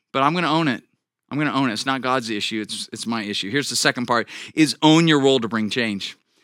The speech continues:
So that's the other part of taking responsibility, is not just saying, "Hey, I, I messed up." Check this out in verse eleven. "Lord," so he's still <laughs> praying,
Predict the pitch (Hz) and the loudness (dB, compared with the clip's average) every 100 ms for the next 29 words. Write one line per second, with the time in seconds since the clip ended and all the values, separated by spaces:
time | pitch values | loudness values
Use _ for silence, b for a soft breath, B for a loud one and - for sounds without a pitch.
0 | _ - 165 233 - 208 196 170 180 143 | _ 2 8 8 8 6 8 8 6 4
1 | - 151 139 127 - 135 127 113 123 110 | 4 2 2 0 0 0 0 -2 -2 0
2 | 127 135 127 120 127 117 107 b b 135 | 2 0 0 -2 0 0 -2 b b 4
3 | 110 - 123 113 - 117 120 113 120 - | 4 4 2 2 0 2 2 2 0 2
4 | 131 - - 127 - 127 131 107 120 117 | -2 0 0 0 0 0 2 2 -2 -2
5 | 123 123 107 - b b 135 185 151 - | 0 0 0 -4 b b 8 10 10 6
6 | _ _ _ _ _ - - _ _ - | _ _ _ _ _ -20 -20 _ _ -10
7 | - 127 131 147 185 165 - 208 170 107 | 0 2 2 4 2 2 6 8 8 6